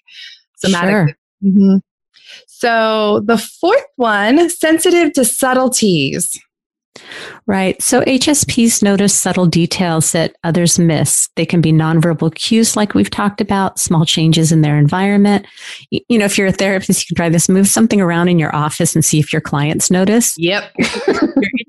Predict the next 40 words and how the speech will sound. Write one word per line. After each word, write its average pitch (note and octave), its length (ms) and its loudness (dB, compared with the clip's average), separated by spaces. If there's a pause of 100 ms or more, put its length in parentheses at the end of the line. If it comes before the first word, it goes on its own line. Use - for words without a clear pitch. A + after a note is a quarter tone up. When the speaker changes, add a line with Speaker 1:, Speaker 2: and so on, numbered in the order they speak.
Speaker 2:
S - 180 -16
P A#3 80 -2
clients F#3 400 -2
are E3 80 0
the D3+ 120 0
ones D#3 220 2
that E3+ 100 0
will D#3 100 2
notice D3+ 360 2
that - 120 -2
something's D3+ 460 0
been C#3+ 240 2
moved. D3 440 2 (500)
So - 440 0 (220)
we're A3 160 2
more G#3+ 280 4
impacted G3+ 540 0
by F3+ 140 -2
strong E3+ 400 0
sensory E3+ 500 0
input, D#3 480 -2 (100)
bright C#3 240 -4
lights, F3 540 -2
loud C#3+ 260 -2
noises, D#3 460 0
strong D3+ 320 -2
smells, D#3 540 0
rough D3 220 -4
textures. E3 680 -2 (340)
I G#3+ 120 0
find A#3 240 2
this A#3+ 160 0
a G#3+ 40 0
lot F3 280 2
with - 220 -2
clothes. F3+ 500 0
And F#3 100 4
then F3 140 4
with E3+ 200 0
kids, A3+ 680 0